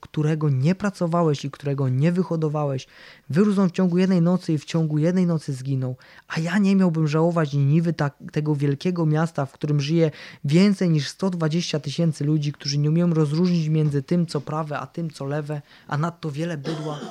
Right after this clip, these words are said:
Wiecie, gdyby można było tak popatrzeć na jakiegoś człowieka, który dzisiaj wyda-, wydawałoby się, no on już na, nie reaguje na żadne bodźce, już jest prawie jak trup, już, już kiedy dajesz sygnały, e, sygnały życia,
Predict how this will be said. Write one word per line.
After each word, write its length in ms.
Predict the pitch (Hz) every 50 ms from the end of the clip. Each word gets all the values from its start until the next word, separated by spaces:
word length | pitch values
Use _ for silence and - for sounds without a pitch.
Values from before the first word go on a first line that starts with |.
| - - - - - _ _ _ _ _ _ _ _ _ _ -
Wiecie, 260 | 156 202 214 - 185 190
gdyby 260 | 165 175 190 190 202
można 220 | 190 208 190 208
było 180 | 196 185 196 190
tak 120 | 196 180
popatrzeć 540 | - - 180 165 - 185 196 - - 185 165
na 80 | 180 170
jakiegoś 380 | 165 - 196 180 185 151 -
człowieka, 440 | - 165 156 147 165 170 165 - 143
który 220 | - - 151 151
dzisiaj 240 | 156 175 - - 185
wyda-, 200 | 165 170 165 156 -
wydawałoby 640 | 160 147 156 160 170 170 165 180 185 175 170 165 160
się, 280 | - - 180 165 160 151 - - - - - - - _ -
no 60 | 165
on 120 | 190 202 190
już 160 | 202 - -
na, 100 | 196 202
nie 160 | 208 202 208
reaguje 300 | 196 190 185 208 226 214
na 100 | 208 208
żadne 300 | 196 214 214 208 214 196
bodźce, 560 | 165 185 214 214 - - - - 139 123 117 - - - - - -
już 140 | - 185 180
jest 140 | 214 196 -
prawie 280 | - - 220 220 226
jak 180 | 240 226 202 -
trup, 380 | - - 220 247 240 208 160 160
już, 180 | 170 170 170 190 175 -
już 340 | - 180 202 202 190 -
kiedy 200 | - - 208 196
dajesz 320 | 190 180 214 220 214 185 -
sygnały, 760 | - - 196 175 180 196 202 208 190 180 170 156 151 143 - - 156 160 156 156 156 156 156 156 151
e, 40 | 147 - - - - -
sygnały 560 | - - - 180 165 185 202 196 208 196 185
życia, 440 | 165 175 208 202 - - 135 120